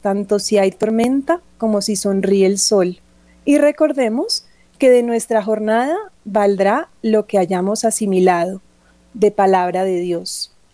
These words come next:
Haciendo esto, ese día Cristo habrá vivido en nosotros y habrá da-, dado valor a las obras que hayamos realizado con nuestro aporte directo y con la de la oración y el sufrimiento.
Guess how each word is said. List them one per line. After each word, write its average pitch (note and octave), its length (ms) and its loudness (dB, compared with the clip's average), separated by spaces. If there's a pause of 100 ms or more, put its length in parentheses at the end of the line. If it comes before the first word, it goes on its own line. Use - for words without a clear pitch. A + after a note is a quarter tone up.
Haciendo A#3+ 560 2
esto, C#4+ 440 -2 (420)
ese A#3 300 2
día C4 360 0 (160)
Cristo D#4 640 0
habrá G3 320 2
vivido A3 600 0
en G3+ 160 -2
nosotros D4 720 -2 (280)
y A3 80 2
habrá G#3+ 280 4
da-, C4 300 -2 (100)
dado B3+ 360 2
valor A#3+ 500 2 (160)
a G#3+ 100 0
las F#3+ 300 0
obras G#3 440 0
que G#3+ 120 0
hayamos F#3+ 500 -2
realizado F#3+ 760 -2
con G3+ 220 -6
nuestro F#3 320 -4
aporte F#3 500 -2
directo F#3+ 600 0 (420)
y C4 140 2
con D4+ 360 0 (280)
la G#3 240 4
de F#3+ 140 2
la F3+ 160 2
oración G3 640 0
y A#3+ 80 -2
el A3 80 0
sufrimiento. F#3+ 800 -4